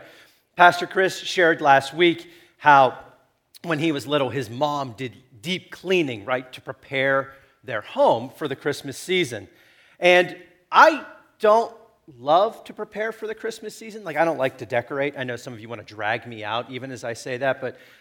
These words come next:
I don't know when the tree's gonna get up. Like, there's hunting season to be done right now, <laughs> right? But anyway, you know, I, I don't have many memories around decorating, usually because I was trying to get out of it. But one I do have in particular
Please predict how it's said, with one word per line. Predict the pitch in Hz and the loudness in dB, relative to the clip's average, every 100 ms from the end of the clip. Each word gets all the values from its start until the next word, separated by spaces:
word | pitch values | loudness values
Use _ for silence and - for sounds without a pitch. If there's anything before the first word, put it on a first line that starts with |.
| _ - | _ 4
I | 185 | 6
don't | 220 | 6
know | 208 190 | 6 6
when | 160 175 175 | 6 4 2
the | 175 | -4
tree's | - 160 165 | -2 0 0
gonna | 170 156 | -2 -2
get | 147 147 | 2 4
up. | 143 139 - - | 6 4 0 -2
Like, | 151 - | -2 0
there's | 285 - | -2 -2
hunting | 262 175 113 | -8 -8 -14
season | - 117 104 101 | -14 -16 -14 -16
to | |
be | 104 | -14
done | 101 101 92 | -12 -12 -8
right | 117 104 | -8 -8
now, | 110 101 - | -8 -10 -8
<laughs> | |
right? | 175 175 - - - - - - | -6 -6 -10 -20 -20 -20 -20 0
But | 262 277 | 6 8
anyway, | 320 302 214 185 - - 226 | 8 8 10 8 6 -6 -8
you | 277 | 0
know, | 247 214 | 4 4
I, | - 196 - - | 4 -2 -6 -10
I | - 262 | 0 0
don't | - 311 330 226 | 6 6 6 4
have | 226 233 170 - - - | 6 6 4 -8 -20 -20
many | 151 202 254 233 | -2 2 2 6
memories | 190 180 180 156 | 4 6 2 2
around | 180 156 | 2 6
decorating, | 165 160 165 160 156 | 6 6 4 4 0
usually | 170 170 175 | -2 0 0
because | 156 180 151 | 0 2 4
I | |
was | 151 | 2
trying | - 165 151 | 4 2 2
to | |
get | 143 | 4
out | 151 170 | 8 8
of | 156 | 6
it. | 151 | -2
But | 156 | 0
one | 180 330 320 | 6 6 8
I | 226 220 | 6 6
do | 147 226 240 | 2 -4 6
have | 196 190 | 10 10
in | 196 190 - | 8 -2 -2
particular | 156 - 240 240 185 135 123 | -6 0 2 2 2 2 2